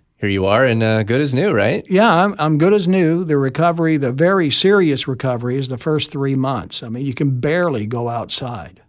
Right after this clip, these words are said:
Speaker 2: They don't want you exposed to anything because you're on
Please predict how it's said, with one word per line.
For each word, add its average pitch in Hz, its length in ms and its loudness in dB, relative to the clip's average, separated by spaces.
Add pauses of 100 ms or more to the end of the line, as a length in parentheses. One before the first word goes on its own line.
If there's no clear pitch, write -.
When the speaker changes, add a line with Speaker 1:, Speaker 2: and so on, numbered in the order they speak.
(180)
Speaker 2:
They 135 220 -4
don't 143 220 -2
want 135 260 -6
you 127 100 -4
exposed 147 600 -2
to 131 80 -6
anything 120 440 -6
because 117 320 -8
you're 131 160 -2
on 127 180 -2